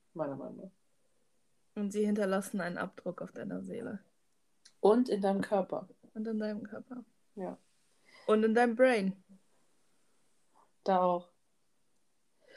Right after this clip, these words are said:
Speaker 1: Also da muss ich der Frau schon recht geben. Ich fühl das. Also,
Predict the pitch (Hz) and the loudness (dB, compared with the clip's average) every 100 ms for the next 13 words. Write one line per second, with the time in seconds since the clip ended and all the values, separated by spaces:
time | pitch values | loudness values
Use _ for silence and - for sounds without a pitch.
0 | - - - 196 190 196 208 214 220 - | -20 -8 0 2 4 4 4 0 -4 -2
1 | 208 202 196 202 202 196 - - 202 208 | 0 2 2 0 -2 -2 -4 -6 -4 -2
2 | 208 208 _ _ _ _ _ _ _ _ | -4 -8 _ _ _ _ _ _ _ _
3 | _ - 190 - 214 196 170 170 - 175 | _ -14 -12 -2 2 6 6 4 2 0
4 | 175 170 175 | 2 2 0